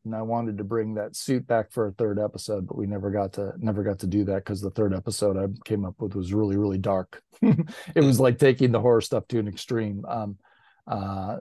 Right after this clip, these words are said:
so I may, I may bring the suit back if I decide I wanna do that, uh, as a storyline on my, on my, uh,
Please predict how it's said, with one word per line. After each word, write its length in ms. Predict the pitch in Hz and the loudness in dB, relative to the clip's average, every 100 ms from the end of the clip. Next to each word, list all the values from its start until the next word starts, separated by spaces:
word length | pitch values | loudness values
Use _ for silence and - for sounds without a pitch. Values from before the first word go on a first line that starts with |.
| - | -10
so 400 | - 127 107 107 | 0 4 6 6
I 100 | 110 | 6
may, 200 | 143 135 | 6 6
I 120 | 127 | 6
may 160 | 151 147 | 8 8
bring 260 | 135 127 117 | 8 6 6
the 80 | |
suit 260 | 101 131 110 | 4 0 0
back 280 | 117 104 113 | 0 0 -4
if 120 | - | -4
I 120 | 104 | -4
decide 440 | 98 104 117 101 95 | -4 -4 -2 -2 -2
I 60 | |
wanna 240 | 95 98 95 | -4 -6 -2
do 200 | 104 101 | -2 -2
that, 220 | 101 92 - | -2 -6 -8
uh, 220 | 104 98 - | -6 -6 -6
as 120 | 104 | -6
a 40 | 92 | -6
storyline 680 | - 120 104 98 98 98 | 0 2 2 2 0 -2
on 100 | 98 | -2
my, 280 | 98 98 101 - | -4 -4 -8 -6
on 200 | 95 92 | -6 -4
my, 220 | 95 92 | -4 -6
uh, 280 | - 101 | -8 -12